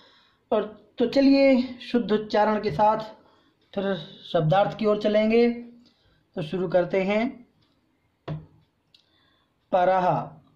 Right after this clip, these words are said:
परह, देखिए ये विसर्ग है ना जो, इसका उच्चारण भी अपना,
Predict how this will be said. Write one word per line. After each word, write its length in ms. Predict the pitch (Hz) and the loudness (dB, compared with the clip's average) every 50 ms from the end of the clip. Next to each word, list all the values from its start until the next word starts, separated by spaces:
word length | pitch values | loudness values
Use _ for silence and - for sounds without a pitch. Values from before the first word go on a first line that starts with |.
| _ _ _ _ _ _ _ _ _ _ _ _ _ _ _ _ _ - - - - _ - | _ _ _ _ _ _ _ _ _ _ _ _ _ _ _ _ _ -20 -20 -20 -14 _ -2
परह, 560 | 294 277 277 202 - - 233 254 294 320 - - - - - _ _ _ _ _ _ _ _ _ _ _ _ _ _ _ _ _ _ _ _ _ _ _ _ _ _ _ _ _ _ _ _ _ _ _ _ _ _ _ - 214 | 0 2 2 2 2 2 0 0 -2 -4 -8 -14 -18 -20 -20 _ _ _ _ _ _ _ _ _ _ _ _ _ _ _ _ _ _ _ _ _ _ _ _ _ _ _ _ _ _ _ _ _ _ _ _ _ _ _ -6 -4
देखिए 340 | 220 - 226 233 220 208 | -2 2 2 2 2 2
ये 100 | 214 214 | 2 0
विसर्ग 460 | 196 185 208 - - 233 247 254 240 214 | -2 -2 -2 -2 0 0 2 2 2 4
है 140 | 202 190 | 4 4
ना 120 | 196 202 208 | 4 2 2
जो, 420 | 226 233 233 226 233 - - - _ _ _ _ _ - | 2 2 0 0 -2 -8 -14 -20 _ _ _ _ _ -8
इसका 300 | 220 - - 247 240 233 | -8 -6 0 2 2 2
उच्चारण 460 | 226 226 - - 220 214 220 226 226 | 2 0 0 0 0 2 2 2 0
भी 160 | 214 226 233 | 2 2 0
अपना, 480 | 226 226 233 226 233 233 226 - - | 0 0 0 0 0 0 -2 -4 -8